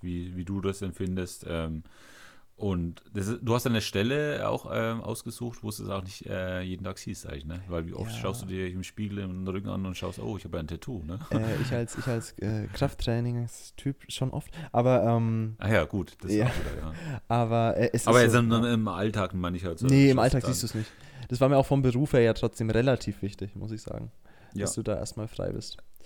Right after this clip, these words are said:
Speaker 1: Ja, beruflich können wir dann auch noch später noch mal
Speaker 2: Sehr
Speaker 1: drauf
Speaker 2: gerne.
Speaker 1: eingehen, was da, ähm, gesagt ist und, äh, angesagt ist oder nicht. Ähm, bei mir jetzt dann ist es auch so, dass ich eigentlich teilweise schon vergessen habe. Also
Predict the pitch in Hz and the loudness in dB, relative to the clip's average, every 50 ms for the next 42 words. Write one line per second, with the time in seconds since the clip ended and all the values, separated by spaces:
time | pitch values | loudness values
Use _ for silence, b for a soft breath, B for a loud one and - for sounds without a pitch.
0 | B B B B B 95 127 139 147 139 117 135 170 202 190 175 170 147 147 143 | B B B B B -4 -2 0 2 2 2 2 0 -2 -2 -2 0 0 0 2
1 | 127 131 120 117 104 127 143 156 143 - - 104 101 107 104 101 101 101 101 101 | 2 0 0 0 -2 -2 -4 -4 -6 -6 -6 -4 -2 0 0 0 0 0 0 2
2 | 123 160 151 101 - 90 78 92 98 98 113 117 113 95 90 101 107 - - - | 4 4 2 2 2 -2 -2 -2 -2 -2 -4 -4 -4 -4 -4 -6 -6 -8 -8 -6
3 | 110 107 107 104 104 101 101 98 101 98 101 101 98 98 101 - - 107 - - | -6 -4 -4 -6 -6 -6 -6 -6 -6 -6 -6 -6 -8 -8 -10 -12 -12 -12 -10 -6
4 | 95 90 92 - - 101 101 - 95 95 92 90 - 92 85 85 82 87 - 82 | -6 -6 -6 -8 -10 -12 -10 -8 -8 -6 -6 -4 -2 -2 -2 -2 -2 -4 -6 -8
5 | 90 90 90 92 87 82 - 87 82 85 78 76 76 95 139 - B B B B | -8 -8 -8 -8 -8 -8 -8 -8 -8 -6 -6 -4 -4 -4 -6 -8 B B B B
6 | B B B 139 131 B B - - - - - 110 110 110 110 110 110 113 113 | B B B -14 -14 B B -20 -20 -8 -2 0 2 4 4 4 4 4 2 0
7 | 110 107 - - - _ _ - - - 110 101 107 104 110 302 392 403 - 196 | -2 -4 -8 -14 -20 _ _ -20 0 4 6 6 8 8 8 6 6 4 2 -2
8 | 180 185 - 180 170 175 170 165 160 - 160 165 180 190 233 240 233 - _ 123 | -2 -2 -2 -2 -2 -2 -2 -2 -2 -2 0 0 0 0 -2 -4 -10 -8 _ -4
9 | 120 113 - 117 110 - - 92 95 98 123 123 - - - 104 95 92 92 104 | -2 -2 -2 -4 -6 -4 -2 -2 -2 0 -2 -4 -6 -6 -2 0 2 2 2 2
10 | 110 117 113 107 - 104 92 101 95 - 90 87 - 90 80 78 80 78 85 85 | 0 0 -4 -4 -4 -4 -4 -6 -4 -4 -4 -4 -2 -4 -4 -4 -4 -4 -4 -4
11 | 78 78 82 | -4 -4 -6